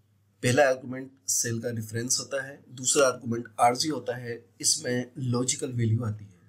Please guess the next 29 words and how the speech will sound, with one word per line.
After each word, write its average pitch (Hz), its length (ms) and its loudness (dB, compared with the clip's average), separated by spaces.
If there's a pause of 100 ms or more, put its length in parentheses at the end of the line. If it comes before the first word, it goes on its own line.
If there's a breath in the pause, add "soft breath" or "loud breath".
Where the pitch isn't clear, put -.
इसके - 200 2
बाद 135 160 4
ये 135 80 -2
function 127 440 -4 (100)
text - 320 -2
को - 340 -2 (280 loud breath)
valid 117 460 2 (100)
reference 117 600 -2
में 117 100 -4 (180)
return 113 280 -2
करके - 300 -8
हमें 107 200 4
देता - 220 -12
है। - 100 -20 (320)
इसकी - 200 2
हम 110 80 0
कुछ 120 240 -4
मिसालें 110 360 2
देखते - 280 -8
हैं। 113 240 -4 (380 loud breath)
इस 147 100 6
function 156 360 2
के 175 60 6
आर्गुमेंट 139 440 2
में 151 120 -6
हम 143 400 -6
बी 123 220 -2
टू 160 180 -4
देंगे। 110 340 2